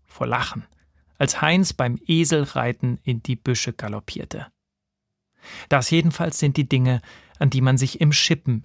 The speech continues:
erinnert, wenn einer danach fragt, wie es hier früher gewesen ist. Und ob der Esel nun haselnussbraun war oder doch eher grau, ob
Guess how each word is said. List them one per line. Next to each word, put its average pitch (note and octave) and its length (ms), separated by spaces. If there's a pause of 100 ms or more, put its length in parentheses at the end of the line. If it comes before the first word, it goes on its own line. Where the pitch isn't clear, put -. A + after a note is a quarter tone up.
erinnert, A2 580 (480)
wenn B2 400
einer D3+ 300
danach D#3+ 280
fragt, - 540
wie C#3 120
es B2+ 100
hier C#3 220
früher B2 420
gewesen C3 500
ist. - 400 (920)
Und C3+ 120
ob C3 140
der C#3+ 160
Esel C3+ 240
nun B2 260
haselnussbraun C3 1000
war C3+ 420
oder A2 380
doch - 260
eher A#2+ 240
grau, A#2+ 480 (560)
ob C#3 260